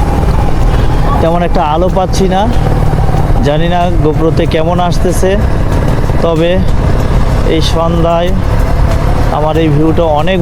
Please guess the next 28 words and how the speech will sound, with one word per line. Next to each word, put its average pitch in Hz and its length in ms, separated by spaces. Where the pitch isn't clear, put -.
ভালো 170 180
লেগেছে, 170 460
because 160 420
সামনে 151 320
বিশাল 170 360
বিশাল 170 240
পাহাড়গুলি 170 680
চারোদিক 165 400
থেকে 170 260
দেখা 160 240
যাচ্ছে। 170 280
এবং 160 180
আমরা 165 260
এমন 220 140
একটি 226 160
গ্রামে 165 380
এসেছি 165 340
সিকিমের, 165 580
যেই 175 180
গ্রামটাতে 175 680
সচরাচর 165 680
কোনো 160 140
পর্যটক 160 480
আসে 165 260
না, 165 60
বিশেষ 156 300
করে 170 160
বাঙালি 156 400